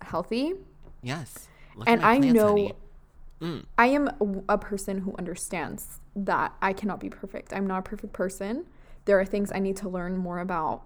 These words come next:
Speaker 1: and that was one of them. So, shout out to everybody who's helped me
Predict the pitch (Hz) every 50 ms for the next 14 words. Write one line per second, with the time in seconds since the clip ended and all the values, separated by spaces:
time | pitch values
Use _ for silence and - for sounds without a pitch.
0 | - - - - 214 214 202 196 185 208 220 208 202 196 185 185 185 165 165 165
1 | 165 175 190 226 - - - - - - - 214 196 180 175 180 196 233 - -
2 | - - - - - - - - - _ - - - - - - - - - -
3 | - - - - 214 196 180 180 175 185 202 - - - - - - - - -
4 | 214 196 190 185 185 196 196 226 247 - - - - - - - - - - -
5 | - - _ - - - - - _ _ 220 208 214 208 196 190 196 202 190 208
6 | 202 - - 202 185 190 - - - 202 170 - - 190